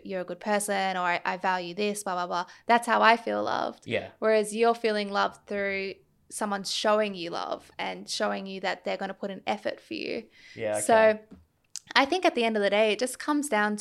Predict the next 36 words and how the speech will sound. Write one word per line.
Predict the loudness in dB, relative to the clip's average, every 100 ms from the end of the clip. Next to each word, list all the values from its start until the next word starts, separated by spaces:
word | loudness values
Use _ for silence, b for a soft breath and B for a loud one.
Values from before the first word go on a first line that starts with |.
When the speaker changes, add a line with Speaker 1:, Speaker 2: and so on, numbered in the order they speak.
| -6
Speaker 1:
to, | -4 -6 -8 B B B
you | -4 2
know, | 4 2 2
we | 4
don't | 4 2 0
need | -2 -4
to | -8 -2
be, | 0 2 4 2 0 _ _ _ _ -20 -8
despite | -8 0 6 6 6
what | 0 2
everyone | 2 2 2 0 -4
says, | -4 -4 -4
we | -6
shouldn't | -6 -4
be | -2
boxing | 0 -2 -2 -8 -2
ourselves | -2 -2 -2 -2 -4 -4
into | -2 -2 -4 -8 -6 -4
a | -6
specific | -6 -6 -2 -2 -2 -6
role | 0 4 6 4 2 0 -4 -4
or | -2 0 0 -2 -6 B B B _ 0
do | 2
this, | 4 2
do | 0 0
that. | 4 4 2
It's | -2 -4
just, | -4 -6 b b b 0
"Here's | 4 4
what | 6 8
I | 8
am, | 6 6 4 4 -2 -4
here's | 0 2
what | 4 4
I | 2 0
do. | -4 -4 -6 -8